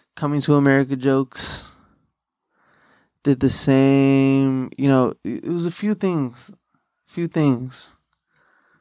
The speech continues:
He, he, same ones every time. Maybe throwing something new, whatever. Finally gets a special.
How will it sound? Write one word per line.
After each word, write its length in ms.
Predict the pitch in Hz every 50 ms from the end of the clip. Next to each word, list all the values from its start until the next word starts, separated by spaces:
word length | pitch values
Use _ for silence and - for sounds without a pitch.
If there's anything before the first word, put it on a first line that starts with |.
| _ _ _ _ _
He, 340 | - 156 151 156 156 143 - -
he, 220 | - - 170 - - -
same 320 | - - - 170 165 160
ones 160 | 151 139 123
every 160 | 127 123 123
time. 380 | 120 - 127 113 90 - - 131
Maybe 220 | 139 123 135 131 127
throwing 240 | 123 135 120 120 113
something 280 | 113 117 101 90 107
new, 100 | 110 107
whatever. 520 | 98 92 78 78 82 92 - - - - _ _ _ _ _ _ _ _ _ _ _ _ _ _ _ _ _ _ _ _ _ _ _ _ _ _ _ _ _ _ _ _ _ _ _ _ _ _ _ _ _ _ _ _ _ _ _ _ _ - - -
Finally 400 | - 147 143 160 160 156 156 143
gets 200 | 135 147 143 -
a 60 | 139
special. 580 | - - - 147 127 127 - - 127 127 123